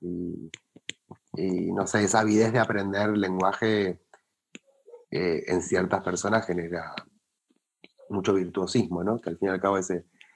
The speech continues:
virtuosismo al final era un montonazo de, de investigación <laughs> y estudio. Eh, y hoy Marian para mí es una virtuosa, pero también la conozco hace varios años y también la vi crecer y vi cómo lo hizo, o sea, fue, fue interesándose,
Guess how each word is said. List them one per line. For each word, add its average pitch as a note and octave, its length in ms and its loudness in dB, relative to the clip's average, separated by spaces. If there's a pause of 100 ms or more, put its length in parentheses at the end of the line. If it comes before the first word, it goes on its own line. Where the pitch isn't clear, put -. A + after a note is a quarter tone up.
(140)
virtuosismo G#2 540 2
al F#2 100 2
final F#2+ 220 0
era G#2+ 120 2
un F#2 60 0
montonazo F#2 580 0
de, E2+ 100 -4 (960)
de F#2+ 80 -4
investigación F#2 720 0 (240)
<laughs> - 440 -2
y F#2+ 60 0
estudio. F2+ 520 0 (680)
Eh, F#2 380 0
y F#2+ 60 2
hoy G#2 120 4
Marian A2 360 6
para F#2+ 160 2
mí G2+ 80 0
es G2+ 120 -4
una G#2 100 2
virtuosa, G#2 540 0
pero G2+ 200 0
también B2 480 4 (320)
la F#2+ 100 2
conozco A#2 280 4
hace A#2 140 4
varios B2 380 4
años C3 480 4 (380)
y F#2+ 80 -10
también G2 300 4
la C3 140 6
vi A2 160 0
crecer A#2 340 2
y B2+ 60 8
vi C3+ 120 4
cómo A2 180 4
lo G#2+ 100 4
hizo, C#3 340 2
o F2+ 80 -4
sea, F#2 340 -4
fue, F#2+ 140 -6 (160)
fue A2 300 2
interesándose, F2+ 600 -4